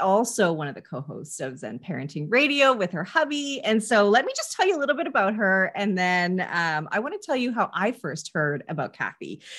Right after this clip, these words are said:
So she co-hosts Zen Parenting Radio and is the co-founder of the annual Zen Parenting Conference. She's a social worker and former elementary school educator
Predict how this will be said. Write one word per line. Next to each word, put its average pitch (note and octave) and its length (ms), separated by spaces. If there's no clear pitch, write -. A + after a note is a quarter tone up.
So A#3 580
she C#4+ 680
co-hosts G#3+ 560
Zen F#3+ 240
Parenting A3+ 420
Radio D3+ 480
and G3 220
is F#3+ 180
the G3+ 120
co-founder G3 760
of F#3 160
the F3+ 160
annual F#3 420
Zen D#3+ 380
Parenting D3 460
Conference. A#3+ 680
She's C4+ 280
a A#3+ 80
social A#3 480
worker G#3 360
and G#3 200
former F#3+ 460
elementary G3 400
school A3 440
educator D#3+ 680